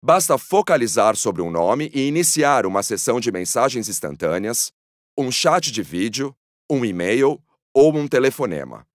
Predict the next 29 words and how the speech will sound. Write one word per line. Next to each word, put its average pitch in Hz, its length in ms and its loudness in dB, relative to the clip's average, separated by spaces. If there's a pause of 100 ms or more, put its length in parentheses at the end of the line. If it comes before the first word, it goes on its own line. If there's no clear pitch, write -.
(680)
Você 107 240 -2
precisa 127 360 -4
ter 127 180 2
o 113 60 2
Link 123 360 -4
dois 113 280 0
mil 135 180 0
e 131 60 -2
dez 92 560 0
ou 175 180 6
versão 139 400 0
posterior 120 640 0
instalado 101 840 0
para 143 220 2
tirar 127 280 -2
proveito 92 500 -2
deste 101 360 -2
recurso. 98 540 -8 (720)
Com 190 180 0
um 202 60 -4
projeto 202 440 0
complexo, 117 760 0 (260)
seu 127 160 0
gráfico 165 380 0
Gantt 110 460 0
pode 127 280 -2
começar 120 560 -2
a 107 40 2
aparecer 104 680 -2